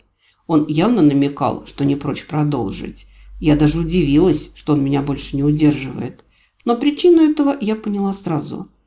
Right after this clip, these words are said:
К нам приближалась громко разговаривающая компания студентов. Вряд ли бы они одобрили такое поведение моего кавалера. Я развернулась и торопливо пошла подальше от этого хама.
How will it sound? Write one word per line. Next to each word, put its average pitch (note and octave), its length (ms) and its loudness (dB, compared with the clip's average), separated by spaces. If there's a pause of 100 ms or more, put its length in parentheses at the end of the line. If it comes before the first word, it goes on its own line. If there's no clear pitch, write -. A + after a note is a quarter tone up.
(200)
К - 80 -10
нам E3+ 460 0
приближалась F#3+ 720 -2
громко A3 540 -4
разговаривающая D3 1040 -2
компания C#3+ 500 -6
студентов. C3 720 -10 (640)
Вряд C#4+ 300 2
ли E3+ 80 2
бы C#3 180 0
они C#3 220 0
одобрили C#3+ 500 -2
такое C#3+ 340 -4
поведение C#3 580 0
моего C3+ 260 -4
кавалера. C#3+ 800 -4 (520)
Я C#3+ 240 0
развернулась D3 800 0 (320)
и A3+ 60 -6
торопливо C4 520 2
пошла B3 360 -2
подальше F3 560 -2
от D3 120 -8
этого C#3 260 -10
хама. C#3+ 540 -10